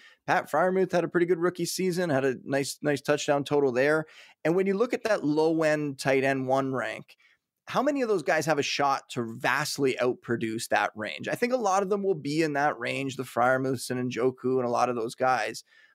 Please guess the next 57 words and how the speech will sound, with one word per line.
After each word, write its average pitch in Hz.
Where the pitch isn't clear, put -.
But 131
I 185
want 202
somebody 165
that 127
can 127
really 160
go 143
beyond 127
that, 117
and 123
Kincaid 202
at 196
least 180
has 139
a 120
chance 143
to 139
do 147
it. 147
And 151
if 180
you're 190
getting 220
him 202
in 151
th-, 165
that 156
round, 160
in 156
the 135
tenth 151
round, 135
if -
it 190
doesn't 175
work 185
out, 196
I'm 170
going 208
to 220
the 208
waiver 147
wire, 214
and 247
I'm 240
gonna 240
be 226
just 226
fine, 202
like, 196
just 190
streaming 180
those 185
guys 147
and 143
getting 156